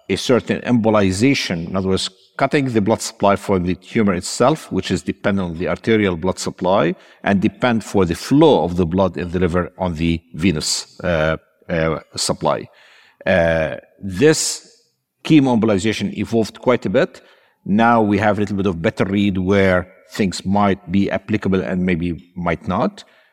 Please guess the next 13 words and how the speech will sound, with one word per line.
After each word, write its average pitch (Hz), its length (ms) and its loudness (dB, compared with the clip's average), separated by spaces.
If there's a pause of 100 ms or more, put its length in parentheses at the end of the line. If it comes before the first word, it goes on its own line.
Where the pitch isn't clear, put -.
(120)
At 120 180 4
the 113 80 2
same 110 260 0
time, 104 380 2
the 95 100 2
downstaging 98 680 0
component - 520 -4
come 101 180 -4
to 82 100 -12
play 95 220 -2
for 85 220 -6
the 80 100 -10
transplant. 107 680 -6